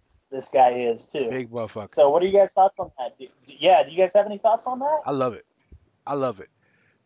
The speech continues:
Speaker 2: We, we complain all the time. Well, I won't say we complain, but there is a, there is a thought process that there is not a lot of giant prospects anymore, and this generation of fans don't wanna see this, the old school lumbering giant.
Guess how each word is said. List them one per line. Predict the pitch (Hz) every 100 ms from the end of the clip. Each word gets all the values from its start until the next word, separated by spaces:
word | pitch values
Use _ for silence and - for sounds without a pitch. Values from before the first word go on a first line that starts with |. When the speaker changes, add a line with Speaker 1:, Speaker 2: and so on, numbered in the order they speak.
| _
Speaker 2:
We, | 117 143 147
we | 123 139
complain | 135 120 147 139
all | 123
the |
time. | 123 139 127 120 113
Well, | 120
I |
won't | 127 107
say | 104
we | 104
complain, | 98 90 87 - _ _ _ _ -
but | 247 -
there | 147 147
is | 139 -
a, | 135 127 127 123 117 - _ -
there | 135 131
is | 117
a | 117
thought | - - 120
process | - 117 - 113
that | - 113
there | - 117
is | 104
not | 107 110 117
a | 120
lot | 117 120 117
of | 113 107 - _ _ _ _ _ _ _ -
giant | 113 123 131 117 -
prospects | 123 135 - 139 -
anymore, | 139 147 151 156 170 _ _ _ _ _ -
and | 131 131 127 120 107 _ _ _ _ 123 120
this | 151 -
generation | 147 131 135 - 123
of | 113
fans | 135 131 131 123 110
don't | 127 117
wanna | 120 120
see | 113 135 127
this, | 113 - -
the | 120
old | - 123 123
school | 113 - 123
lumbering | 110 120 120 123 127
giant. | 104 110 127 139